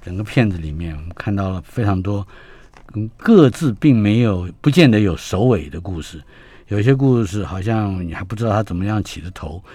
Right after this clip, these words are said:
有些故事，呃，也还在巴望着日后有什么样的结-，结局。但是好像就我看这影像语言的这个设施啊，嗯，有一些，呃，人在这部片杀青的时候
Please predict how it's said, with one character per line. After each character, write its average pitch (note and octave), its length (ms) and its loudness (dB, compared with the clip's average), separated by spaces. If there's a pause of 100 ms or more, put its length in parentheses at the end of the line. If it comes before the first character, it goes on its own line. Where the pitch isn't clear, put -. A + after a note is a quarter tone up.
(300)
有 G2 140 -2
些 C3 140 2
故 C3 220 0
事， F#2+ 240 -8 (460)
呃， F2+ 320 -8
也 E2+ 220 -8
还 F#2 160 -6
在 A2 260 -2
巴 A#2 240 -2
望 A#2 200 0
着 F#2 140 -4
日 G#2 200 -6
后 F#2+ 200 -6
有 E2 100 -6
什 D#2+ 160 -12
么 F2+ 60 -8
样 G#2+ 120 -2
的 F2+ 100 -4
结-， D#2+ 260 -8 (120)
结 F#2+ 200 -4
局。 D#2+ 280 -12 (460)
但 D3+ 180 6
是 B2+ 200 2 (520)
好 F#2+ 320 -4
像 G#2 380 -4
就 A#2+ 240 2
我 D#2+ 360 -10
看 G#2 280 -2 (260)
这 G2+ 120 -6
影 F2 200 -4
像 B2+ 240 2
语 D2+ 200 -8
言 D2 200 -12
的 E2+ 180 -10 (260)
这 - 120 -18
个 D#2+ 80 -12
设 F#2+ 320 -6
施 F#2 260 -10
啊， C#2+ 140 -12 (1080)
嗯， F#2 360 -8
有 F2 200 -8
一 G#2+ 100 -4
些， G#2+ 340 -4 (220)
呃， E2+ 80 -14 (240)
人 D#2 260 -8 (300)
在 G#2+ 180 -4
这 - 160 -4
部 G2 140 -6
片 F#2 300 -6
杀 G#2+ 320 -4
青 G#2 200 -6
的 F#2 120 -6
时 E2 100 -16
候 E2 80 -12